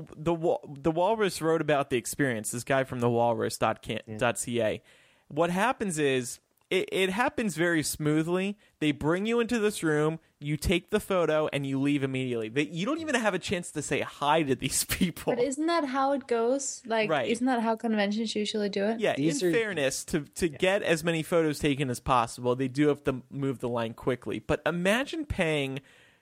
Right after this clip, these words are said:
Speaker 1: a hundred and, uh, say, a hundred U S dollars for a photo with
Speaker 3: Yeah.
Speaker 1: Rupert Grint. I, it just, it feels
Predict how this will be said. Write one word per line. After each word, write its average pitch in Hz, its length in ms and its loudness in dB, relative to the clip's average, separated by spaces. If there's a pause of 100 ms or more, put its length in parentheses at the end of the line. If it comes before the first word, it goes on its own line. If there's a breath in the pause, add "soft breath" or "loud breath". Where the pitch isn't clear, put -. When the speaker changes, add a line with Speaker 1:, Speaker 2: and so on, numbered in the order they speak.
(360 soft breath)
Speaker 1:
a 147 80 4
hundred 208 720 -2
and, 131 400 0
uh, 135 120 0 (140)
say, 165 200 0
a 143 40 2
hundred 175 460 -2
U 151 220 2
S 135 180 0
dollars 113 680 0
for 127 340 -4
a - 60 -2
photo 139 440 2
with 135 100 2
Speaker 3:
Yeah. 131 120 -4
Speaker 1:
Rupert 131 260 -6
Grint. 180 360 -6
I, 165 180 -2
it - 80 -6
just, - 220 -8 (440 soft breath)
it 196 140 0
feels 269 680 0